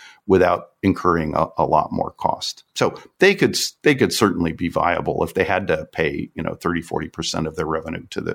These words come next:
to the government. And this would, this would actually attract, uh, collect a, a reasonable amount of revenue that could be used, say, to finance the, the infrastructure bill, for example, like, you know, fifty billion, sixty, you know, and, and growing,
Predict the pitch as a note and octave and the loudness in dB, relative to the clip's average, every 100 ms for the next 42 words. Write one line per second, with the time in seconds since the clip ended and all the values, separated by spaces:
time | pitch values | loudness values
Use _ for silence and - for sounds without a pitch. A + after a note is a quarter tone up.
0 | - E2+ - D#2 - - - - - F#3+ | -10 -14 -10 -10 -8 -12 -14 -18 -2 4
1 | B3+ B3+ F#3 - G#3 E3+ E3 D#3+ A#2 - | 6 6 4 4 4 4 4 2 2 2
2 | D3 C#3 - - A2 - C3 B2+ - F#2 | 0 -2 -4 0 0 2 0 0 2 2
3 | F2+ - _ _ G#2+ A2 C#3 E3 C3+ G2 | 2 -6 _ _ -2 2 2 4 4 4
4 | F#2 F2+ F#2 D#2+ G#2 B2+ A#2+ - F#2 - | 4 4 2 2 2 2 0 0 -4 0
5 | D3+ B2 B2 C3 C3 A#2+ G#2+ G#2 F2+ F#2 | 0 4 4 4 0 2 2 2 2 2
6 | G2 F2+ - F2+ F2 - _ F#2+ B2 E3+ | 2 0 0 0 0 -6 _ 2 4 4
7 | C3+ F2+ - F2 - E2+ - D#2 D2+ - | 0 -2 -4 -8 -8 -10 -10 -12 -12 -12
8 | - - - C3+ E3+ - E3 D#3 - C3 | -16 -6 -2 2 2 2 0 0 0 4
9 | A#2+ B2 A#2+ - B2 - A#2+ A2+ - - | 4 6 6 4 -2 -2 -2 -2 -6 -16
10 | - - G#2+ G#2+ A2+ - - G#2+ G#2+ A2 | -18 -2 2 2 0 -6 -4 0 0 2
11 | A2+ G2 A2 B2 E2+ | 2 4 4 4 0